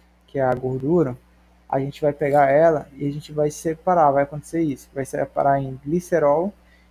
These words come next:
e ácidos graxos. Aí, a partir disso, a gente já tem o glicerol. Ele vai se transformar em dihidroxetona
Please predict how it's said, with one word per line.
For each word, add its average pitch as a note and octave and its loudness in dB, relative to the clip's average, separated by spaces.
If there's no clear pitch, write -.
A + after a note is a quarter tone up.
e D#3+ 0
ácidos E3 0
graxos. - 2
Aí, E3 0
a D#3+ -2
partir E3+ -4
disso, A3 -2
a F3+ -2
gente F3 -2
já F3+ 2
tem F#3+ -2
o F#3 0
glicerol. F#3+ 2
Ele D3+ -4
vai D3+ 2
se D3+ -6
transformar D#3 -2
em D3 -4
dihidroxetona D#3+ -4